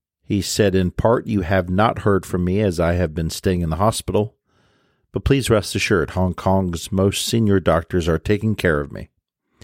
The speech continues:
Now, according to the Catholic news agency, Zen shared the update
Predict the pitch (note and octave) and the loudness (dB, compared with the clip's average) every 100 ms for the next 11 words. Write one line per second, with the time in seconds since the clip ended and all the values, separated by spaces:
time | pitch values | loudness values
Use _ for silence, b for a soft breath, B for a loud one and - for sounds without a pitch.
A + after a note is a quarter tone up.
0 | b b b b b b b b b _ | b b b b b b b b b _
1 | _ _ _ _ _ _ _ _ _ _ | _ _ _ _ _ _ _ _ _ _
2 | _ _ - F#2 F#2+ C#3 B2+ G#2 F#2+ F2+ | _ _ -2 0 2 2 2 0 0 0
3 | - A2 G2+ E2+ F2 A2 G2 F2+ E2+ E2+ | 2 0 0 -2 2 2 4 2 0 -4
4 | E2 - F#2+ D#2+ G#2 G2 F#2 F#2 - - | -6 -4 -4 -2 0 2 2 0 -4 -6
5 | - B2 F#2 E2+ F2 E2+ b b b b | 0 2 2 2 -2 -8 b b b b
6 | b b b - F2+ - F2+ F2+ | b b b 0 0 2 0 0